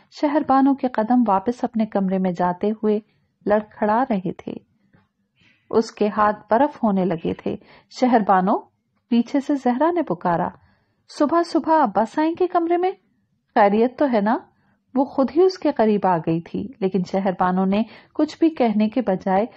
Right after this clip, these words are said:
उसकी सिमत खाली खाली नजरों से देखा था। गुमसुम और नासमझ से अंदाज में देखने के बाद वो खामोशी से पलटकर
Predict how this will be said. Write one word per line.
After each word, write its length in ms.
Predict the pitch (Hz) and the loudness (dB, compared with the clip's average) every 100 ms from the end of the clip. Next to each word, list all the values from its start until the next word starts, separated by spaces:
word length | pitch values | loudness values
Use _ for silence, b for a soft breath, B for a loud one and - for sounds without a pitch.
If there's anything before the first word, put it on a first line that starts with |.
| B B | B B
उसकी 320 | 277 294 - | -4 -4 -4
सिमत 340 | 302 - 302 294 | -4 -2 -4 -4
खाली 360 | - 247 226 | -4 0 0
खाली 300 | 294 302 285 285 | 0 0 0 0
नजरों 320 | 240 - 202 | -2 -2 -4
से 140 | - | -2
देखा 360 | 185 160 - 180 | -2 -2 -4 -6
था। 260 | - - - _ _ _ _ _ _ | -6 -10 -10 _ _ _ _ _ _
गुमसुम 460 | - 240 247 254 233 | 0 0 0 0 0
और 120 | 214 | 2
नासमझ 520 | 196 185 226 - 226 220 | 0 0 -2 -2 -2 -2
से 180 | - 202 | -2 -2
अंदाज 420 | 185 170 190 196 | 0 0 -2 -2
में 100 | 196 | -4
देखने 340 | 180 175 - 175 | -2 -4 -4 -6
के 160 | 180 | -4
बाद 320 | 175 185 220 - _ _ - | -2 0 0 -4 _ _ -4
वो 60 | 269 | -4
खामोशी 560 | - 285 277 294 311 | 0 0 2 0 -2
से 140 | 311 294 | -4 -4
पलटकर 580 | - 208 254 - 247 | -2 0 -2 0 -2